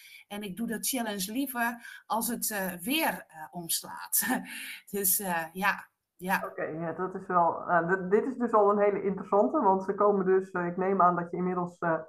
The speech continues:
Speaker 2: met al je ontwikkelingen wel een beetje van belemmerende overtuigingen op de hoogte bent, maar ze creëren hun
Speaker 1: Ja.
Speaker 2: eigen belemmerende om-, overtuiging als ik dit zo hoor.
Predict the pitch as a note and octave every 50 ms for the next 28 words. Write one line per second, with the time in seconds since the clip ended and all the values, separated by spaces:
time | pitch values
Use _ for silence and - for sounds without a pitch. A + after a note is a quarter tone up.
0 | - _ _ _ _ - F3 E3+ E3+ - - - - F3 F3 F3 E3+ - F3+ F3
1 | F3 F3+ F3 - F3 F3 F3 E3+ E3 D#3+ E3+ F3+ F3 E3 D#3+ F#3 E3+ G3 G#3 G#3+
2 | G#3 - G#3 - G3 F#3 F3+ F#3 F#3+ G3 G3+ G3 F#3+ F#3 F#3+ E3+ F#3+ G3 F#3 F3+
3 | - - G3 G#3 G#3 - G3 F#3 F3+ F#3+ F#3+ - F3+ F3 G#3 C4+ - - - A3
4 | G#3 G#3 B3+ D#4+ - G#3 G3+ G#3 G#3 G#3+ A3+ - G#3+ G#3+ A3 A3+ A3 A3 G#3+ G#3
5 | G#3 G3+ F#3+ G3+ A3 A3 - - G#3 G3+ G#3+ G#3+ G#3+ G#3 G#3+ G#3+ G#3 F#3+ G3 G#3
6 | G3 - - G3+ G3 F#3+ G3 F#3+ G#3 G3+ G3 F#3 F#3+ F3 F3 E3 - E3+ E3 E3+
7 | D#3+ - - D#3+ D3+ D3+ D#3+ F#3+ B3+ E4+